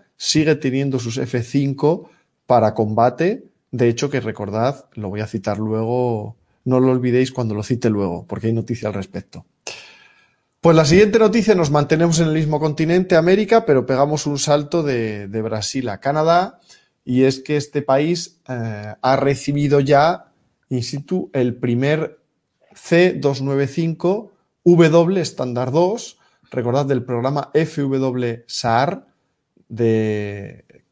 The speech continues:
eh, avión de ala fija para búsqueda y rescate. Eh, recordad que estos, obviamente, es el C dos nueve cinco de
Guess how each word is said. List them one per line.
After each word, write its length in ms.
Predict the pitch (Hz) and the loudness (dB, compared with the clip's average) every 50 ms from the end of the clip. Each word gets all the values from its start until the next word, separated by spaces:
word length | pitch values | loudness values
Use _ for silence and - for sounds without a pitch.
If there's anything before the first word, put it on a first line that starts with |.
| _ _ | _ _
eh, 100 | 123 110 | -6 -2
avión 480 | 101 110 113 127 135 139 139 135 135 131 | 0 2 2 4 4 4 4 2 2 2
de 100 | 131 123 | 2 2
ala 200 | 120 120 120 117 | 2 2 0 -2
fija 420 | - 143 143 139 - - 165 165 | -2 -2 -4 -2 -2 -4 -4 -2
para 220 | - 120 113 104 98 | -4 -4 -4 -4 -6
búsqueda 920 | 104 113 117 120 131 135 131 135 - - 113 104 107 104 101 98 98 - | -4 -4 -2 0 0 0 0 -2 -8 -12 -14 -14 -14 -14 -14 -16 -16 -14
y 360 | - 110 101 101 101 104 101 101 | -12 -12 -10 -10 -10 -12 -12 -12
rescate. 720 | - 107 95 - - - 131 135 - 208 226 - - _ _ - - - - - _ _ _ _ _ - | -12 -12 -12 -4 0 2 2 2 2 -2 -4 -6 -10 _ _ -18 -18 -18 -20 -20 _ _ _ _ _ -2
Eh, 720 | 135 127 123 120 117 113 110 107 104 104 101 101 101 107 | 0 2 4 4 2 2 0 -2 -4 -6 -8 -8 -8 -6
recordad 520 | 110 117 110 - 113 113 110 120 120 120 | -4 -4 -4 -4 -4 -2 0 0 0 -2
que 120 | 120 - 131 | -2 -4 -6
estos, 340 | 127 - - - 135 127 123 | -6 -6 -4 -4 -4 -2 -2
obviamente, 380 | 110 110 110 113 123 117 - | -2 -2 -2 -2 -4 -4 -6
es 60 | 117 | -6
el 80 | 113 104 | -6 -6
C 160 | - - 120 | -6 -6 -4
dos 140 | 117 113 113 | -4 -4 -2
nueve 180 | 117 113 113 113 | -2 -4 -4 -2
cinco 580 | - 139 143 147 143 151 156 165 175 175 - - - _ _ _ | -2 -2 -2 0 2 2 4 2 2 0 -6 -18 -20 _ _ _
de 640 | - 131 120 120 131 135 139 143 143 143 143 143 | -6 -2 2 4 4 6 6 6 4 4 2 0